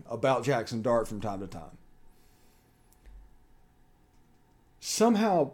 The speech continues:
people take that as an, me giving an indictment to Luke Altmaier, and that's not the case. It's not the case at all. You can talk positive about one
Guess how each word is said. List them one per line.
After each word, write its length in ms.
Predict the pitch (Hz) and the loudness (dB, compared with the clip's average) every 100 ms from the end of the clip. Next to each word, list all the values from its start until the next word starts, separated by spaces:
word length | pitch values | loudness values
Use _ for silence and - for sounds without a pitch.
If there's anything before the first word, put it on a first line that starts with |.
| - | -6
people 380 | 160 190 185 139 | -4 -2 2 0
take 360 | - 160 160 | 2 0 2
that 200 | 160 151 | 2 4
as 200 | 135 - | 2 0
an, 260 | 156 120 120 | -8 -10 -10
me 600 | 139 139 147 147 139 120 - _ _ _ _ _ _ _ _ - | 0 4 6 6 4 -2 -10 _ _ _ _ _ _ _ _ -4
giving 360 | 151 151 156 139 | 0 2 4 2
an 80 | |
indictment 800 | 127 110 95 110 139 160 156 156 - | 0 -6 -6 0 0 0 -2 -2 -6
to 180 | 127 | -6
Luke 220 | 113 135 135 | 0 0 4
Altmaier, 520 | 131 147 151 170 156 | 4 4 2 2 0
and 100 | 143 | 0
that's 180 | 226 - | 0 0
not 140 | 381 | -2
the 60 | - | -2
case. 800 | - - 190 - - - - - - - - - _ | -8 -2 -2 -2 -8 -18 -18 -18 -16 -16 -18 -20 _
It's 100 | - | -6
not 100 | 214 | -4
the 60 | 190 | -2
case 260 | 196 180 170 | 2 2 6
at 60 | |
all. 200 | 147 170 | 6 6
You 120 | 120 | 4
can 140 | - 254 | 0 2
talk 240 | 247 220 | 2 2
positive 400 | 156 170 180 147 | 2 2 4 2
about 260 | 120 143 110 | 4 2 2
one 300 | 143 143 | 0 0